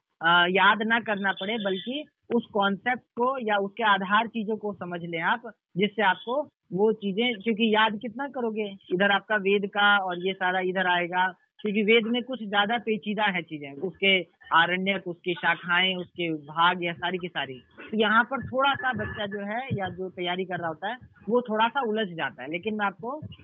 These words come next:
अ, सरल मार्ग से और उस मार्ग से ले चलूंगा जहाँ पर आपको कठिनाई ना हो।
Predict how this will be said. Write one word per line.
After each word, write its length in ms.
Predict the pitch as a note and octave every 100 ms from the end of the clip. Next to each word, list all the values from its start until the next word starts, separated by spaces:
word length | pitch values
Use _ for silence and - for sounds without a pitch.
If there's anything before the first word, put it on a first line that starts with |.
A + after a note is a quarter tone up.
| _
अ, 180 | D#3+ E3+
सरल 360 | - G3+ A3+ G#3
मार्ग 240 | F#3 E3
से 260 | E3+ G#3+ A#3
और 300 | G3+ A#3 - - -
उस 140 | A#3+ A3
मार्ग 260 | A3+ G3
से 120 | F3+ F#3+
ले 100 | F3
चलूंगा 340 | E3+ E3 G#3+
जहाँ 240 | G3 F3+
पर 260 | E3+ G3+ G3 E3
आपको 260 | E3+ -
कठिनाई 460 | G3 E3+ E3 E3 E3+
ना 140 | D3+
हो। 120 | A#2+